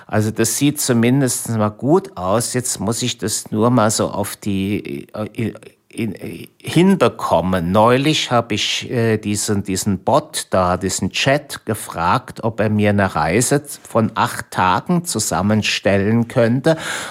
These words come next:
Und es hat er da flut, flut, flut gemacht. Also da war ich echt erstaunt. Äh, das klang auch gar nicht so, f-, sa-, hab ich gesagt, irgendwie, äh, „Sag mir acht Tage Grönland, hin,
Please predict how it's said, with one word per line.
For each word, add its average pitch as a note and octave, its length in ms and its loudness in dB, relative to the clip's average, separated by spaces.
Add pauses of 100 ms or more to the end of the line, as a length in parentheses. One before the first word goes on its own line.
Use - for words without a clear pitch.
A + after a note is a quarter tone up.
Und G#2+ 180 2
es G#2 200 2
hat A2+ 220 0
er A#2+ 100 4
da G2 160 4
flut, D3+ 400 -2
flut, C#3 320 -2
flut - 340 -4
gemacht. - 640 -2
Also A2 220 -4
da F#2+ 120 0
war F2+ 120 4
ich - 180 -2
echt - 280 -2
erstaunt. G2+ 800 0 (420)
Äh, A#2 320 2
das A2 300 -4 (340)
klang G#2 400 -2
auch - 220 -4
gar D2 240 -8
nicht A2+ 180 -2
so, G#2+ 120 -2
f-, - 180 -10
sa-, G#2+ 260 0
hab A#2+ 160 0
ich A#2 120 -6
gesagt, A#2 460 0
irgendwie, B2 600 0
äh, A2 380 2
„Sag G#2+ 420 0
mir C#3 260 0
acht A#2+ 300 -2
Tage A#2 460 0
Grönland, D#3 920 0
hin, D3 320 2